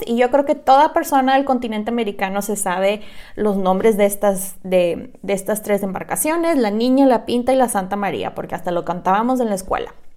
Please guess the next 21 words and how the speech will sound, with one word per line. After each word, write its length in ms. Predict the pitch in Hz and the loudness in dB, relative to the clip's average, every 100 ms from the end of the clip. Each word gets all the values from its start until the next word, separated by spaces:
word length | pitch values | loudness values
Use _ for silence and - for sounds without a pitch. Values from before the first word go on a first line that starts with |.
| - _ - - - - - - - | -20 _ -20 -20 -20 -20 -20 -20 2
Ahora, 280 | 226 233 226 | 4 8 6
algo 380 | - 269 302 392 | 8 6 6 0
muy 100 | 440 | 2
interesante 500 | 427 415 392 311 320 | 0 2 2 2 0
que 120 | 320 | -2
sí 100 | 294 | 2
les 160 | 277 277 | 2 4
quiero 220 | 269 262 | 2 4
comentar, 640 | 269 269 247 196 185 - - - 208 | 4 2 0 0 0 -2 -4 0 2
eh, 640 | 202 196 185 185 - - | 2 2 0 -2 -6 -4
Isabel 380 | 247 226 226 247 | 0 0 2 2
no 140 | 311 | 2
vendió 260 | 330 294 285 | 2 2 2
nada 340 | 254 170 160 | 2 2 2
para 200 | - 175 | 0 -2
pagar 320 | 180 175 175 | -2 -4 -2
por 100 | 185 | 0
la 60 | 190 | -2
ex-, 240 | 185 - | -4 -8
la 420 | 196 175 160 147 - | -4 -2 -2 -4 -6
expedición. 680 | - - 165 160 156 135 | -10 -6 -6 -6 -10 -10